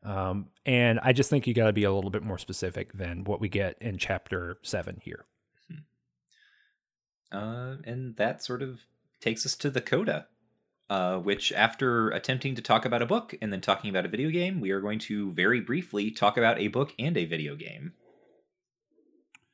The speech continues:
Speaker 1: Yeah, we're gonna talk about, uh, Blood Meridian, and we're gonna talk about, uh, Red Dead Redemption. I just wanna register here, like I try to do every time, uh, how much I never understood how, uh, Harold Bloom thinks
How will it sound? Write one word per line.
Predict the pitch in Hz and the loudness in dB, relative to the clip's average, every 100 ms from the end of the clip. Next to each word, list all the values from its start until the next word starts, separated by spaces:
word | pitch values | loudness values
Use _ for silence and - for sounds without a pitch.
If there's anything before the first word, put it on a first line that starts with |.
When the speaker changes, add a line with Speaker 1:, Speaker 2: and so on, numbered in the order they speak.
| _ _ _ | _ _ _
Speaker 1:
Yeah, | - 320 - - | 2 2 2 -2
we're | 165 | 0
gonna | 185 | 4
talk | 208 | 4
about, | 170 175 170 170 | 6 8 10 10
uh, | 165 165 170 165 170 165 170 | 10 10 10 8 8 8 6
Blood | 147 135 | 10 10
Meridian, | 156 175 196 269 285 - - _ | 10 6 4 0 -4 -10 -20 _
and | 131 | 0
we're | 123 | 2
gonna | 127 131 | 2 2
talk | - 147 151 | 4 4 4
about, | 147 147 147 147 151 - - - - | 6 8 8 4 2 -6 -10 -12 -8
uh, | 185 165 160 160 160 | -2 2 4 4 8
Red | 165 | 8
Dead | 180 170 | 8 4
Redemption. | 175 277 - 147 151 - - - - _ - | 2 2 2 0 0 -8 -20 -20 -20 _ 4
I | |
just | 330 - | 6 10
wanna | 160 | 10
register | 151 175 165 - | 12 10 8 2
here, | 113 113 | 4 6
like | 120 113 | 6 6
I | |
try | 117 131 | 4 4
to | 120 | 4
do | 104 | 4
every | 107 180 | 4 4
time, | 123 110 107 107 107 - | 2 2 4 4 2 0
uh, | 120 110 107 107 | 0 2 4 4
how | - - | 2 4
much | 180 170 | 4 6
I | 135 | 8
never | 123 113 117 123 139 | 8 6 6 6 6
understood | 139 139 - 139 139 | 6 2 2 2 2
how, | 117 117 113 113 110 | 2 4 4 2 0
uh, | 101 104 | 0 0
Harold | - 139 135 123 | 2 6 6 4
Bloom | 127 131 143 | 4 4 4
thinks | - 127 151 220 - - | 0 4 4 4 -2 -4